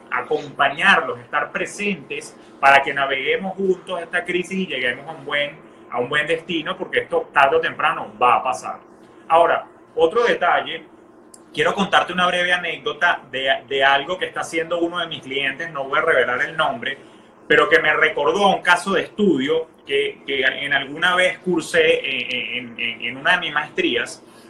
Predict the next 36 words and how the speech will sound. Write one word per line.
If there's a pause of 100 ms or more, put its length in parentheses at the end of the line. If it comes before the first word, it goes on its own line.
(120)
y
él
hizo
algo
muy
interesante,
que
me
pareció
noble, (460)
duro, (160)
pero
muy
noble.
Y
él
agarró
a
sus
empleados
que
ganan
por
hora
y
dijo, (720)
"El,
el, (200)
el,
me
están
cerrando
el
negocio (200)
por
obligación,